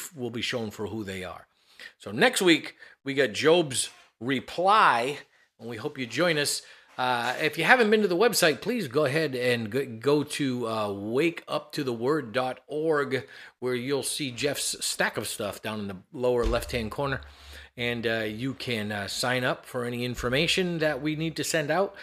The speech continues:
You can be on the mailing list. Uh, that list is growing. Thank you guys so much for all of you who did sign up and go to, and get your name on the mailing list, uh, for Wake Up to the Word. And we're gonna try to send things out periodically.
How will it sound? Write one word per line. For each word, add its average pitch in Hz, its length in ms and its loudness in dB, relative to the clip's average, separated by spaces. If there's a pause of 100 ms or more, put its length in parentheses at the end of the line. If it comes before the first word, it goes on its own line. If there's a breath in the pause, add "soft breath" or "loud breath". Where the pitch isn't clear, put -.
(260 loud breath)
You 107 100 -10
can 107 100 -8
be 139 120 0
on 127 120 2
the 117 80 0
mailing 170 340 4
list. 175 400 0 (320 loud breath)
Uh, 107 140 -4
that 190 240 2
list 196 240 8
is 131 100 2
growing. 160 420 8
Thank 160 300 0
you 156 100 -4
guys 143 400 0
so 156 200 2
much 156 260 0
for 131 160 2
all 135 180 4
of 127 120 -2
you 139 160 -2
who 120 100 -8
did 139 180 -2
sign 139 360 2
up 180 180 -2
and 110 160 -6
go 127 160 0
to, 120 480 -12
and 110 240 -6
get 127 220 -4
your 127 80 -2
name 127 180 -2
on 123 60 0
the 117 80 -2
mailing 151 340 2
list, 170 280 0 (440 loud breath)
uh, 110 240 -4
for 101 240 -8
Wake 120 260 0
Up 147 100 -6
to 139 100 -4
the 123 80 0
Word. 151 340 2
And 127 100 -6
we're 151 100 -4
gonna 151 140 -4
try 131 200 -4
to 123 100 -6
send 123 380 -4
things 120 260 -6
out 113 240 -4
periodically. 135 680 -2